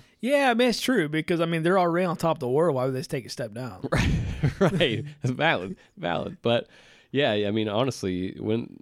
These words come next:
Speaker 2: when's the last time? And yeah, guys wanna do the most prestigious race, Indy five hundred, but
Speaker 1: Yeah.
Speaker 2: I don't know. That caught me off guard. I was surprised. So interesting to see where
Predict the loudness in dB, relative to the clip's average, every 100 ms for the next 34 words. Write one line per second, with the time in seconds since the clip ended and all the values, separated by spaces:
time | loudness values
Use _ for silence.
0 | _ -14 -2 0 0 0 -2 -2 -4 -2
1 | -2 0 0 0 -2 -2 -6 -18 -20 _
2 | -2 -2 2 0 2 -2 -4 -8 -12 -8
3 | -6 -4 -4 -6 -14 -4 0 0 0 -4
4 | -4 -2 -2 -2 -4 -6 -8 -6 -8 _
5 | _ _ _ _ -6 -6 -4 -2 2 4
6 | 4 2 2 -2 2 0 2 2 4 2
7 | 0 -2 -2 0 0 -4 -2 -2 -2 _
8 | _ _ _ -4 0 0 2 0 0 -2
9 | 0 0 0 2 2 2 2 2 -2